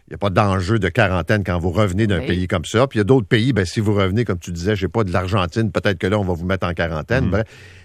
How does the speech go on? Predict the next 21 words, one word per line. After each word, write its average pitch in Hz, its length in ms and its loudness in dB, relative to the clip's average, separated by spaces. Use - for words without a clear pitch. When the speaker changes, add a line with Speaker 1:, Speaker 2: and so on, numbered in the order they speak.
Speaker 1:
il 104 60 -6
n'y 110 60 4
a 113 40 4
pas 196 160 4
cette 127 220 0
importance-là. 131 840 0
C'est - 180 -20
pas 180 120 4
juste 208 200 0
pour 127 140 2
relancer 110 420 2
l'industrie 101 540 -2
touristique 95 560 -4
ici 123 280 -8
puis 104 120 0
accueillir 95 280 0
des 87 120 -2
gens 104 100 0
de 98 60 0
l'extérieur, 87 600 -4
mais 92 180 -2